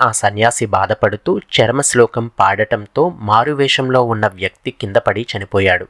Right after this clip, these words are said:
ఆ మారువేషంలో ఉన్నది భోజుడే అని ఏమాత్రం అనుమానం లేని ఆ సన్యాసి అమ్మవారిని ప్రార్థించి శ్యామలా దండకాన్ని పఠించాడు. మరొక పాదాన్ని ఇక్కడ భోజుడు మేల్కొన్నాడు అని అర్థం వచ్చేలా స్తుతించాడు.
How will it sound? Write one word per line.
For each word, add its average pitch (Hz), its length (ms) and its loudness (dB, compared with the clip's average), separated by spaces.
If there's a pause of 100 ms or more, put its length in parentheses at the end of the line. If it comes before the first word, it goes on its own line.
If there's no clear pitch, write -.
(560)
ఆ 120 140 2
మారువేషంలో 120 800 0
ఉన్నది 113 400 -2
భోజుడే 123 580 2
అని 113 220 -2
ఏమాత్రం 110 600 -2
అనుమానం 110 420 0
లేని 104 360 0
ఆ 101 120 0
సన్యాసి 98 720 -4 (560)
అమ్మవారిని 123 560 0
ప్రార్థించి 104 720 -4
శ్యామలా 123 560 2
దండకాన్ని 107 600 -4
పఠించాడు. 98 680 -4 (440)
మరొక 120 400 0
పాదాన్ని 107 640 -2 (100)
ఇక్కడ 110 440 0
భోజుడు 107 560 -2
మేల్కొన్నాడు 104 840 -2
అని 104 220 -2
అర్థం 101 340 -4
వచ్చేలా 98 460 -2
స్తుతించాడు. 104 800 -6